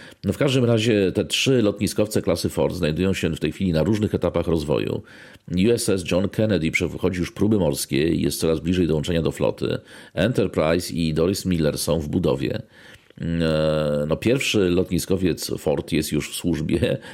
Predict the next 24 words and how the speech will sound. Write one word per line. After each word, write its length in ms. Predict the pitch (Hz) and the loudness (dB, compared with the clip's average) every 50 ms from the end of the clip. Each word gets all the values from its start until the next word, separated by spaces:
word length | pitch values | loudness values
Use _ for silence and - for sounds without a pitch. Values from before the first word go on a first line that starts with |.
| - - - | -14 -6 -2
To 80 | 85 | 0
jest 180 | 87 104 - - | 0 0 0 -2
ten 160 | - 90 92 | -2 -2 0
sam, 220 | - 82 78 95 87 | 0 0 0 -2 -2
w 40 | |
którym 200 | - - 87 87 | -2 -2 -2 -2
się 340 | 85 - 90 82 85 82 73 | -2 0 0 2 0 0 -2
stwierdzono 520 | - - - 85 78 80 78 80 87 87 - | -4 -4 -2 -2 0 0 0 0 0 0 0
te 320 | - 82 80 85 82 80 | 0 0 0 0 -2 -4
głębokie 580 | - - 80 92 87 82 80 87 - - 80 73 | -6 -4 0 0 0 0 0 -2 0 0 0 0
wady 260 | 71 80 80 85 78 | 0 0 0 0 -2
konstrukcyjne, 720 | - 78 78 76 - 80 76 - - 62 64 76 101 98 | -2 -2 -4 -4 -4 -6 -6 -6 -4 -4 -2 0 0 0
ale 140 | 98 92 82 | 0 0 0
wbrew 280 | 76 76 80 82 - | -2 -2 -2 -2 -2
pozorom 320 | - 98 85 82 90 90 92 | -2 -2 0 0 0 0 -2
nie 100 | 92 - | -2 -4
dotyczyły 420 | - - - - - 151 113 90 | -4 -6 -6 -2 0 2 2 2
one 140 | 82 78 73 | 0 0 -2
mostka, 440 | 76 73 69 - - - 80 73 - | -2 -2 -2 -4 -6 -4 -4 -4 -4
tylko 380 | - - - - - 78 - - - - - - - - - | -4 -8 -6 -4 -4 -4 -4 -6 -10 -20 -20 -20 -16 -10 -6
zupełnie 520 | - - 117 113 - - 170 160 139 127 | -2 -2 0 2 2 2 2 2 2 0
innych, 440 | - - 104 95 90 87 80 - - | 0 0 0 2 2 0 0 0 -2
e, 180 | 78 73 73 78 | -2 0 0 0
fragmentów. 640 | - 87 82 76 73 58 57 - - 67 - - | 0 0 0 0 -2 -4 -4 -4 -4 -4 -4 -6